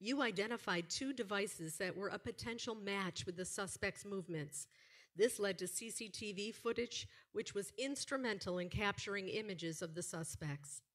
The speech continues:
Furthermore, a suspect vehicle was also identified.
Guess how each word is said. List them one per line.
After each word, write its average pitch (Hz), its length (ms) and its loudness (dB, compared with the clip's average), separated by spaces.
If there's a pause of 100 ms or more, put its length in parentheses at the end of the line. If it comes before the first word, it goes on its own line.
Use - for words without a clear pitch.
(380)
Furthermore, 196 540 2
a 185 40 4
suspect 202 600 0
vehicle 196 500 4
was 185 280 0
also 202 560 2
identified. 156 840 0